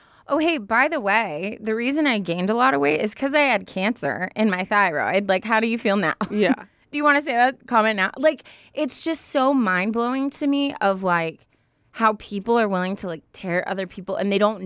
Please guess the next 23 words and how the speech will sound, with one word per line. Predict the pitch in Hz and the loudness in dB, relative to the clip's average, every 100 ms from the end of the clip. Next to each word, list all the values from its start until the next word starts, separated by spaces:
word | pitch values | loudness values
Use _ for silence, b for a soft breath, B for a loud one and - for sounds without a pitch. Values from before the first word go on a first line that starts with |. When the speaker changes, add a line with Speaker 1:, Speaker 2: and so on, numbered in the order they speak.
| 175 | -2
Speaker 1:
know | 175 190 | 2 2
them | 247 269 | 2 0
at | - | 0
all. | 165 160 156 | 0 2 2
They | 185 | 0
don't | 208 247 | -2 -2
know | 208 170 202 | 0 2 2
their | 247 175 | 2 2
life. | 135 127 156 240 247 - | 2 2 2 -2 -6 -4
Speaker 2:
Mm-hmm. | 208 185 165 175 b - | -4 -2 -6 -12 b -2
Speaker 1:
It's | 269 - | 0 0
just | 370 - | -2 0
nuts. | 269 277 453 554 262 - - - _ | 2 2 0 -2 -4 -6 -10 -12 _
Speaker 2:
Yeah. | 208 165 - _ _ | -4 -4 -6 _ _
Speaker 1:
It's | 320 294 320 | 0 0 -4
nuts. | 381 571 659 415 - | -2 2 2 0 0
Speaker 2:
Hurting | 269 269 277 | 2 2 2
people | 247 214 226 | -2 -2 -2
hurt | 208 220 | -2 -6
people, | - 233 180 147 | -6 -8 -6 -6
they | 151 147 | -6 -8
say. | 147 143 185 277 | -8 -10 -6 -2
Speaker 1:
Absolutely. | 285 262 214 156 156 | -2 0 -2 -2 -8